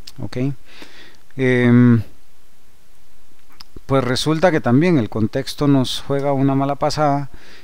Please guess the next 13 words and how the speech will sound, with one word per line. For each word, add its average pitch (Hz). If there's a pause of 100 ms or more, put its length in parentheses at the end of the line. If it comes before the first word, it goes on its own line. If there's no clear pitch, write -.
y 127
en 127
realidad 123
los 143
dos, -
las 117
dos 143
manchas 143
tienen 135
exactamente 135
el 131
mismo 110
color. 143